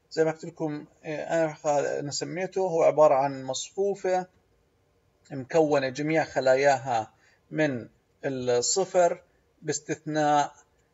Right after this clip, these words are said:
القطر المق-، الآخر اللي هو لي-، القطر الثاني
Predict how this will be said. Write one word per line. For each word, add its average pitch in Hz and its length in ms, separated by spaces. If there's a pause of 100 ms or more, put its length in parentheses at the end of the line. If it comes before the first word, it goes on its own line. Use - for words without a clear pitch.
(240)
القطر 151 840 (360)
المق-، 135 520
الآخر 139 1000
اللي 139 200
هو 135 160
لي-، 139 380
القطر 131 560
الثاني 135 520